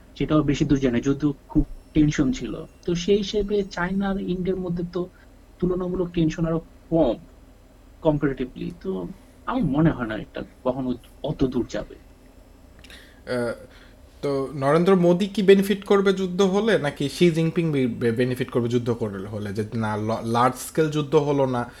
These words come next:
Speaker 2: কিন্তু দেখা গেল ছোট কোনো border স্কার-, skirmish হলো, যে এক দুই kilometer border যদি interchange হয়, যে হয় China gain করলো দুই তিন kilometer কিংবা India gain করলো দুই তিন kilometer, এই সিচুয়েশনটাতে আসলে, মানে, gain করার আ-, বেশি কাজ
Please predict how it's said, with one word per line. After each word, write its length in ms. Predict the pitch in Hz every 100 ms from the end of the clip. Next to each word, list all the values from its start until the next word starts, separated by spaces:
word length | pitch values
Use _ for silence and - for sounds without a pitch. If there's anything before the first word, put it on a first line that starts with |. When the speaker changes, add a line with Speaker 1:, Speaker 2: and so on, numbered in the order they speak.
| - -
Speaker 2:
কিন্তু 200 | 135 135
দেখা 260 | 135 127 131
গেল 140 | 131
ছোট 220 | 131 147
কোনো 220 | 143 139
border 400 | 127 120 123 131
স্কার-, 560 | 127 - 139 127 120 127
skirmish 460 | 117 131 123 123 131
হলো, 200 | 123 120
যে 100 | 120
এক 280 | 117 117
দুই 140 | 117 127
kilometer 460 | 127 120 120 120
border 380 | 113 120 117 113
যদি 320 | 120 113 120 117 - - -
interchange 600 | 139 135 139 - 135 123
হয়, 180 | 117 110
যে 80 | 117
হয় 240 | 117 117 113
China 320 | 123 120 123
gain 280 | 120 123 117
করলো 280 | 123 123
দুই 160 | 117 120
তিন 160 | 120 117
kilometer 480 | 123 117 113 117
কিংবা 240 | 113 120 120
India 300 | 117 120 120
gain 220 | 117 120
করলো 240 | 120 117
দুই 240 | 113 120 110
তিন 160 | 117 113
kilometer, 440 | 113 113 110 107 104 - - -
এই 140 | 156 170
সিচুয়েশনটাতে 680 | 185 180 180 170 156 151 143
আসলে, 460 | 135 139 135 117 - - -
মানে, 300 | 117 117 117
gain 300 | 110 151 170
করার 260 | 170 165 160 143 - -
আ-, 160 | 117
বেশি 320 | 123 135 131 139
কাজ 160 | 127